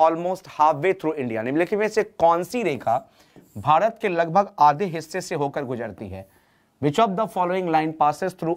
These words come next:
almost halfway throughout the country? Is it A, Capricorn, मकर रेखा? Is it B, Cancer,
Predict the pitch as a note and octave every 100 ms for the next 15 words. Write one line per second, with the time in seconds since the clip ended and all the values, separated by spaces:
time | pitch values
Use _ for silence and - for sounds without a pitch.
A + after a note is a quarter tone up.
0 | - C#3+ C#3+ D3+ D#3+ - _ _ _ -
1 | E3 F#3 F3+ C3 B2+ - _ _ _ -
2 | E3 D#3 E3 C#3+ - A#2 G2+ A#2+ D#3+ D3+
3 | G#3 - F#3 F#3 D3+ C#3 - E3+ F3 F3+
4 | F#3 - B2 B2+ E3 E3 D#3 E3 E3 _
5 | _ _ _ D3+ D3 G3 D3 F3+ - D#3+
6 | D3 D3 F3+